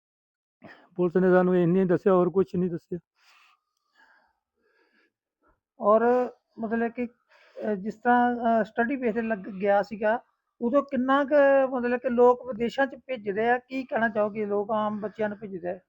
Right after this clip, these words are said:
Speaker 1: ਕੀ ਕਹਿਣਾ ਚਾਹੁੰਦੇ ਆ? ਇੱਧਰ ਵੀ ਬੱਚਿਆਂ ਦੇ ਕੁਛ ਨਹੀਂ ਹਾਲ, ਉੱਥੇ ਤੇ ਇਹੀ ਬੱਚੇ ਜਾਂਦੇ ਆ ਵੀ ਸਾਡਾ ਭਵਿੱਖ ਸ-, ਵਧੀਆ ਬਣੇ। ਹੋਰ ਕੀ ਕਰਨਾ, ਇੱਧਰ ਵੀ ਹੁਣ ਦੁਨੀਆ ਦੀ ਨਸ਼ਿਆਂ 'ਚ ਪਈ ਜਾਂਦੀ ਆ,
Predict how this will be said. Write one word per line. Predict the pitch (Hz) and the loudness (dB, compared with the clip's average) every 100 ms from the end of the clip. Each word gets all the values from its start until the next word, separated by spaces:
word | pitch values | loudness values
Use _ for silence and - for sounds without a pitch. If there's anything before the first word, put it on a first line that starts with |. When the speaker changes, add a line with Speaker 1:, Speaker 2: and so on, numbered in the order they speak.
| - - - - - - _ - | -18 -18 -20 -20 -20 -20 _ 4
Speaker 1:
ਕੀ | 254 233 | 8 12
ਕਹਿਣਾ | 233 226 226 | 12 12 12
ਚਾਹੁੰਦੇ | 214 214 214 | 12 12 12
ਆ? | 220 | 12
ਇੱਧਰ | 208 233 226 | 12 12 12
ਵੀ | 226 | 10
ਬੱਚਿਆਂ | 202 196 196 220 - 202 | 6 6 8 8 10 10
ਦੇ | 208 | 10
ਕੁਛ | 214 202 | 8 6
ਨਹੀਂ | 208 226 | 8 10
ਹਾਲ, | 220 202 | 12 12
ਉੱਥੇ | 214 208 220 | 10 8 8
ਤੇ | 214 214 208 | 10 10 8
ਇਹੀ | 220 | 8
ਬੱਚੇ | 208 - 214 | 6 8 10
ਜਾਂਦੇ | 202 202 214 | 10 10 10
ਆ | 214 | 8
ਵੀ | 202 | 8
ਸਾਡਾ | 196 196 | 6 6
ਭਵਿੱਖ | 196 208 196 202 | 6 8 6 6
ਸ-, | 196 _ _ _ _ _ _ 285 | 0 _ _ _ _ _ _ 4
ਵਧੀਆ | 196 208 220 208 | 6 8 8 10
ਬਣੇ। | 214 180 165 _ _ _ - _ _ _ _ - | 8 6 4 _ _ _ -20 _ _ _ _ -8
ਹੋਰ | 262 214 | 2 2
ਕੀ | 202 226 | 4 4
ਕਰਨਾ, | 240 226 226 | 8 8 10
ਇੱਧਰ | 226 214 226 | 8 10 10
ਵੀ | 226 | 8
ਹੁਣ | 214 | 6
ਦੁਨੀਆ | 190 214 214 214 | 4 6 6 6
ਦੀ | 220 | 4
ਨਸ਼ਿਆਂ | 208 190 220 | 4 8 8
'ਚ | 214 | 8
ਪਈ | 214 214 208 | 8 8 8
ਜਾਂਦੀ | 214 202 214 214 | 6 6 6 6
ਆ, | 202 | 6